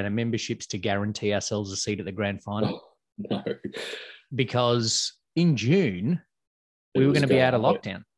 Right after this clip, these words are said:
Speaker 2: It was gonna be fine, yeah.
Speaker 1: Like, life was back to normal in June.
Speaker 2: Yeah.
Speaker 1: And so I think that's what has, you know, made this so much harder
Speaker 2: Yeah.
Speaker 1: is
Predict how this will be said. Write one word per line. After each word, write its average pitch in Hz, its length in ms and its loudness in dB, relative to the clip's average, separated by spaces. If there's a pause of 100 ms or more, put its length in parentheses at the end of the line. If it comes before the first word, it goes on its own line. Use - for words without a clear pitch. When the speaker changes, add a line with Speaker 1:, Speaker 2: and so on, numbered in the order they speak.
(120)
Speaker 2:
It 101 160 2
was 95 120 2
gonna 92 160 4
be 85 120 0
fine, 92 400 2
yeah. 92 280 -2 (140)
Speaker 1:
Like, 120 480 -2
life 139 300 2
was 120 160 0
back 123 240 -4
to 117 80 -4
normal 117 420 2
in 101 220 -2
June. 92 480 -2 (440)
Speaker 2:
Yeah. 101 180 8
Speaker 1:
And 92 120 6
so 117 240 2
I 113 120 2
think 156 360 0
that's 127 360 0
what 110 280 0 (480)
has, 107 840 -2 (1160)
you 123 80 0
know, 104 120 0
made 110 320 0
this 107 320 -2
so - 220 -4
much 104 340 -4 (140)
harder 113 480 -2 (680)
Speaker 2:
Yeah. 113 260 2
Speaker 1:
is - 400 -8